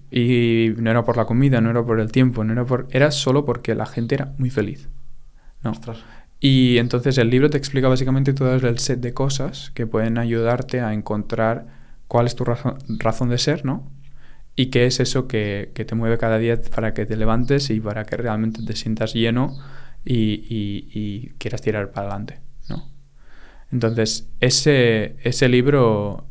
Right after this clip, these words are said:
Speaker 1: ese libro me, me creo que es muy, muy, muy, muy recomendable para absolutamente todas las personas.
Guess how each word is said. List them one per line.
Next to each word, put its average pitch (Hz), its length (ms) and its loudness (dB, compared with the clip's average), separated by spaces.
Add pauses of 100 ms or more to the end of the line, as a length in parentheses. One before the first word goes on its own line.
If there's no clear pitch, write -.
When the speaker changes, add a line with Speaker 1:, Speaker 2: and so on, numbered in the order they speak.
Speaker 1:
ese 117 280 -2
libro 117 260 0
me, 104 460 -2
me 107 260 -6
creo 117 180 2
que 120 80 2
es - 180 -4 (200)
muy, 127 500 4 (120)
muy, 127 340 2
muy, 120 240 2
muy 120 200 0
recomendable 113 540 0
para 104 300 -2
absolutamente 113 560 -2
todas 110 280 -4
las - 140 -4
personas. - 380 -10